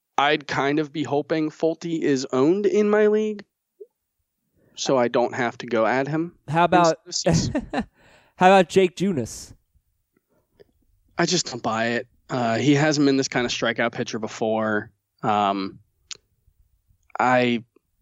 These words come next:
Speaker 1: I sincerely doubt he's going to keep this up. It's a nice run, but guys have nice runs.
Speaker 2: He's so homer prone, Jake Junis, that it, it doesn't
Speaker 1: Yeah.
Speaker 2: take much for things to go south. Or really, I guess they go north 'cause, you know,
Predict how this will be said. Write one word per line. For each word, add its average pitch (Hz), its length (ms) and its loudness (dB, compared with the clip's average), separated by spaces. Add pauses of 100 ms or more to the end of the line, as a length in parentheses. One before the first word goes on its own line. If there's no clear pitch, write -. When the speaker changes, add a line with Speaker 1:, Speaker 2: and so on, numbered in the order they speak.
(840)
Speaker 1:
I 151 120 2
sincerely 180 540 4
doubt 147 260 2
he's 131 180 -6
going 135 200 -4
to 127 60 -8
keep 131 260 -10
this 131 200 -6
up. 123 200 -2
It's 123 120 -8
a 135 40 -4
nice 131 320 -2
run, 113 360 -4
but 107 320 -2 (840)
guys 131 280 2
have 123 140 0
nice 107 240 -6
runs. - 380 -16 (840)
Speaker 2:
He's 180 160 -2
so 233 220 6
homer 139 260 2
prone, 151 320 0
Jake 147 220 0
Junis, 151 500 -4
that 120 160 -2
it, 113 120 -4
it 143 100 -4
doesn't 127 220 -2
Speaker 1:
Yeah. - 40 -8
Speaker 2:
take 113 220 -4
much 107 280 -8
for 98 220 -10
things 95 300 -12
to 98 80 -12
go 80 140 -10
south. 67 460 -14 (640)
Or 131 80 -2
really, 135 220 0
I 117 40 0
guess 113 300 -6 (300)
they 120 120 -4
go 107 140 -6
north 117 420 -2
'cause, 95 220 -8
you 104 80 -8
know, 95 240 -8